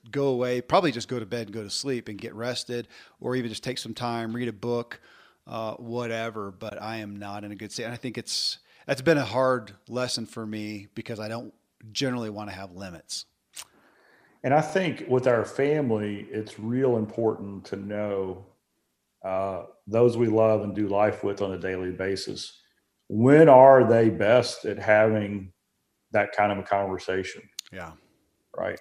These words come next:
Speaker 2: Now, I'm best at it first thing in the morning. Well,
Speaker 1: Yeah.
Speaker 2: when I say first thing, I mean, like, within thirty minutes of waking up.
Speaker 1: Yeah.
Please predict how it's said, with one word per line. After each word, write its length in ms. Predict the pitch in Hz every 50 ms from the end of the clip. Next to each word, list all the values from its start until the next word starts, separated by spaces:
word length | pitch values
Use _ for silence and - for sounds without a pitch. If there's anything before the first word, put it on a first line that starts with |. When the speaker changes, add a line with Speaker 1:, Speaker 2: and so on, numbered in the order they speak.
| - -
Speaker 2:
Now, 340 | 107 110 107 104 101 - - -
I'm 200 | 110 127 156 165
best 300 | 120 113 110 110 113 -
at 160 | 104 104 107
it 100 | 110 104
first 280 | - - 120 110 - -
thing 120 | 120 113
in 60 | 117
the 80 | 107 104
morning. 400 | 101 104 117 147 - 95 - 82 - _ _
Well, 140 | 104 107 104
Speaker 1:
Yeah. 60 | 104
Speaker 2:
when 120 | 104 113 113
I 80 | 113
say 220 | 107 - - 101 95
first 320 | - - 95 101 95 -
thing, 180 | - 95 98 110
I 80 | 113
mean, 220 | 113 110 107 101 95
like, 200 | 98 95 - -
within 280 | 98 - - 101 92
thirty 260 | - - 101 95 98
minutes 340 | 95 92 92 92 90 - -
of 80 | - 92
waking 300 | 90 90 90 - 87 85
up. 200 | 90 87 82 82 _ _ _ _
Speaker 1:
Yeah. 220 | 110 104 95 73